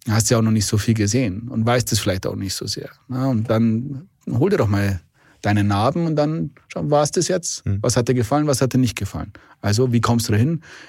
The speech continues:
Speaker 1: Indem du die richtigen Fragen stellst. Warum? Was treibt mich an? Was macht mir Spaß? Wo lächle ich? Ja? Ähm, wo gehe ich glücklich ins Bett? So ganz einfache Sachen.
Speaker 2: Was ist deine Passion?
Speaker 1: Das ist Bergsteigen,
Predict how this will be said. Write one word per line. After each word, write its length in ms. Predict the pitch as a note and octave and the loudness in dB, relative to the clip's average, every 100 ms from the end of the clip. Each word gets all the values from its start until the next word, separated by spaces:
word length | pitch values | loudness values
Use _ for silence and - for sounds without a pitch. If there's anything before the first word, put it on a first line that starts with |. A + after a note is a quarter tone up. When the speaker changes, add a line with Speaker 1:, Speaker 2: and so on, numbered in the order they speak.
| - | -2
Speaker 1:
Indem 300 | G#2+ A2 A2 | 2 4 4
du 60 | |
die 100 | G#2 | 2
richtigen 400 | G#2+ A2 B2 A2+ | 2 2 0 0
Fragen 340 | G2 G#2+ A#2 A2 | 0 0 2 0
stellst. 460 | - A2 G2+ - - - _ | -2 -2 -2 -10 -20 -20 _
Warum? 600 | G2 F#2 A#2 C3 B2+ B2+ - _ _ _ _ | 0 4 4 4 2 -2 -10 _ _ _ _
Was 120 | F#2+ | -6
treibt 260 | - G2 F2+ | 0 0 0
mich 180 | F#2+ A2+ | 0 2
an? 280 | A#2+ A#2 A#2 | 2 2 -2
Was 180 | G2 | -4
macht 220 | G2+ F#2+ G2 | -4 -2 -2
mir 80 | |
Spaß? 540 | F#2 - A2+ A#2 A#2+ - _ - | -2 0 2 2 0 -4 _ -2
Wo 140 | G#2+ | 2
lächle 420 | G#2+ A#2 A#2+ C3+ | 2 2 0 0
ich? 260 | C3+ C3 - _ _ | 0 -4 -10 _ _
Ja? 240 | G2 A2+ C3 _ _ - _ | -6 -6 -6 _ _ -20 _
Ähm, 480 | - G#2 G#2 A2 A2 | -4 -2 0 -2 -4
wo 120 | - G#2 | -2 0
gehe 120 | G#2+ | 0
ich 100 | G2+ | 2
glücklich 360 | B2 A#2+ A#2 | 0 2 2
ins 160 | A2+ G#2+ | 2 0
Bett? 340 | - D3+ - - _ _ _ | 0 -2 -6 -20 _ _ _
So 100 | - | -6
ganz 220 | C#3 D3 | 0 0
einfache 280 | - C3 C3+ | 2 0 0
Sachen. 340 | C#3+ - - - _ _ _ _ _ _ _ _ _ _ _ _ _ | -2 -4 -6 -12 _ _ _ _ _ _ _ _ _ _ _ _ _
Speaker 2:
Was 120 | - | -6
ist 80 | - | -2
deine 140 | G#2+ A2+ | 0 0
Passion? 460 | B2 - C3 D#3 - _ _ _ | -2 0 0 0 -6 _ _ _
Speaker 1:
Das 100 | - | -18
ist 160 | - - | -16 -2
Bergsteigen, 640 | G2+ G2+ - G2+ G#2 G#2 | 0 0 0 -2 -2 -4